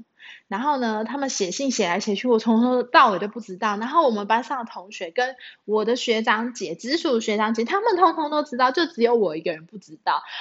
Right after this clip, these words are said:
然后一直到大四我知道的时候，他们才跟我说：“哦，因为怕你难过。啊！”我的天哪，我竟然被蒙在鼓里四年，我真的好傻眼。然后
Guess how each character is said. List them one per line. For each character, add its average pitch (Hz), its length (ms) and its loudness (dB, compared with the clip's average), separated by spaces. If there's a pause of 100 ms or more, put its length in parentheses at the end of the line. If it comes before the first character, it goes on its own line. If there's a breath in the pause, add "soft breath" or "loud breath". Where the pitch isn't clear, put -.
(140 loud breath)
然 330 100 6
后 427 80 2
一 415 60 -2
直 359 100 2
到 370 180 4
大 339 220 2
四 339 180 -8
我 226 140 0
知 208 140 -10
道 240 200 4
的 226 60 0
时 226 80 -2
候， 233 80 -2
他 277 140 -4
们 262 120 -4
才 220 200 -6
跟 214 160 -10
我 170 160 -10
说： 190 140 -12
“哦， 240 360 -6
因 294 140 -16
为 311 100 -4
怕 294 280 0
你 196 120 -6
难 170 360 -16 (120)
过。 - 320 -6 (460 loud breath)
啊！” 427 360 0
我 339 60 0
的 320 120 -2
天 392 220 2
哪， 403 120 6
我 320 80 2
竟 392 100 4
然 359 120 4
被 381 120 4
蒙 285 220 -2
在 330 160 0
鼓 277 180 -8
里 240 140 -4
四 294 240 -10
年， 226 180 -2
我 196 60 -4
真 294 120 -4
的 294 60 -6
好 208 240 0
傻 175 380 -8
眼。 196 260 -6 (520 loud breath)
然 285 100 -6
后 370 340 4